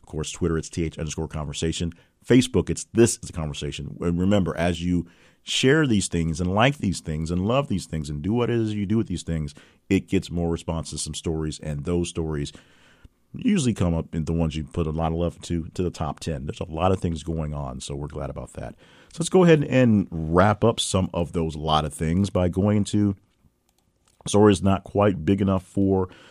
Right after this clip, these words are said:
the top ten, which would make it in the eleven through fifteen. That's as far as we're going for you guys in this show. And we're gonna start off with the number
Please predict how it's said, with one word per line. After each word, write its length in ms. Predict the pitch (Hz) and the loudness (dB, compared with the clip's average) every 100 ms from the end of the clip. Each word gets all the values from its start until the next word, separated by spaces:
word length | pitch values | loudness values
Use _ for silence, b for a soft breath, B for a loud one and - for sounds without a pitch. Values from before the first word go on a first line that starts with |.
| B | B
the 440 | 78 85 90 87 78 71 - | -4 0 2 0 -2 -6 0
top 240 | 92 90 | 0 0
ten, 420 | - 120 87 110 85 71 | 0 0 0 -2 -8 -14
which 200 | 76 73 | -12 -10
would 100 | 78 | -8
make 220 | 80 78 80 | -6 -6 -4
it 80 | |
in 160 | 80 78 | -4 -4
the 100 | 78 | -4
eleven 320 | 76 76 76 | -4 -6 -6
through 160 | 82 82 | -6 -6
fifteen. 540 | 90 87 - 156 82 | -6 -6 -4 -2 -2
That's 160 | 71 78 | -6 -10
as 80 | 73 | -12
far 280 | 69 71 | -8 -8
as 120 | 69 76 | -8 -10
we're 80 | |
going 320 | 73 71 71 65 | -12 -10 -10 -12
for 320 | 73 67 67 B B - | -10 -10 -12 B B -10
you 160 | 82 | -8
guys 440 | 76 76 71 71 - - | -6 -6 -6 -6 -8 -4
in 220 | 76 73 | -4 -4
this 140 | 71 | -6
show. 380 | - 95 85 71 | -6 -4 -4 -4
And 120 | 80 | -4
we're 80 | 80 | -4
gonna 80 | 80 | -4
start 300 | - 107 110 | -2 -2 0
off 220 | 107 - | -2 -4
with 320 | 87 90 87 | -2 -2 -2
the 80 | 85 | -2
number 460 | 85 82 85 82 | 0 0 -2 -4